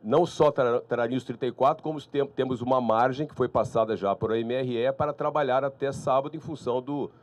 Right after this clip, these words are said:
do que possa ocorrer. Então, está tudo muito bem planejado em termos de,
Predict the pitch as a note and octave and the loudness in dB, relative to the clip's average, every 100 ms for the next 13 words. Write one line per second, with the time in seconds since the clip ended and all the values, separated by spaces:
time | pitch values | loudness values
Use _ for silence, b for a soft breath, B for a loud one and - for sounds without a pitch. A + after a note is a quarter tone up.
0 | b b - - - B2+ - A#2+ C#3 G2 | b b -10 -4 2 4 2 -2 0 -2
1 | E2 - G#2+ B2 B2 A#2+ C3 A#2 C3 A#2+ | -4 -6 -8 -6 -6 -6 -4 -2 -2 -2
2 | A#2 A#2+ G#2 F#2 F#2 A2+ C#3+ B2+ G#2 G#2+ | -6 -4 -6 -4 0 2 2 0 -6 -6
3 | G#2+ F#2+ F#2+ | -6 -6 -10